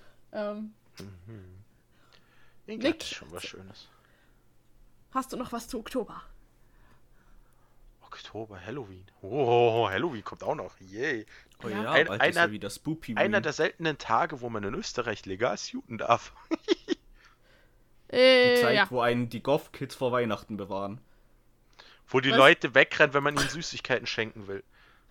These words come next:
Speaker 1: Oh ja, das war so gut letztes Jahr. Ah.
Speaker 3: Oh, das war echt nice, stimmt. Wir wollten letztes Jahr an Halloween Süßigkeiten verteilen, ja?
Speaker 1: Ja, ist doch voll die coole
Speaker 3: Bei
Speaker 1: Idee
Speaker 3: uns sind da
Speaker 1: gewesen.
Speaker 3: im Suit rumgerannt mit so einem kleinen Eimerchen und haben halt Süßigkeiten verteilt.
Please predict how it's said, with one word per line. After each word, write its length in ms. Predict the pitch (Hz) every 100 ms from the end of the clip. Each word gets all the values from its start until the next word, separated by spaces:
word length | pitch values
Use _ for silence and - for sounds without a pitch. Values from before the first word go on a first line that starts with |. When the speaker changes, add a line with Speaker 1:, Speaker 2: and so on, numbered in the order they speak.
| - -
Speaker 1:
Oh 100 | 330
ja, 220 | 339 330
das 140 | 320 320
war 100 | 320
so 160 | 311
gut 240 | 269 330 320
letztes 380 | 302 294 320 302
Jahr. 400 | 302 202 - - - _
Ah. 200 | - 190 370 - - - -
Speaker 3:
Oh, 80 | -
das 180 | 98 -
war 100 | -
echt 260 | - 415 381
nice, 220 | 202 -
stimmt. 580 | - 120 98 104 - - _ - - 427 - 415
Wir 120 | -
wollten 280 | 113 135 120
letztes 460 | 123 123 - 123 -
Jahr 160 | 123
an 100 | 113
Halloween 380 | 127 123 120 117
Süßigkeiten 840 | 110 127 127 - - - 98 - -
verteilen, 560 | - - 92 87 80
ja? 280 | 64 98 127
Speaker 1:
Ja, 280 | 233 262 262
ist 100 | 196
doch 60 | 220
voll 160 | - 240
die 60 |
coole 240 | 240 277 240
Speaker 3:
Bei 80 |
Speaker 1:
Idee 120 | 233 269
Speaker 3:
uns 100 | 226
sind 220 | 214 262
da 40 |
Speaker 1:
gewesen. 20 |
Speaker 3:
im 120 | 247 254
Suit 320 | - 180 -
rumgerannt 500 | 143 143 131 127 127
mit 100 | 107
so 100 | 110
einem 140 | 104
kleinen 280 | 98 80 90
Eimerchen 540 | - 120 120 113 113 101
und 80 |
haben 180 | 101 104
halt 120 | 107
Süßigkeiten 640 | - 123 - - 101 85 -
verteilt. 540 | 104 - 82 58 -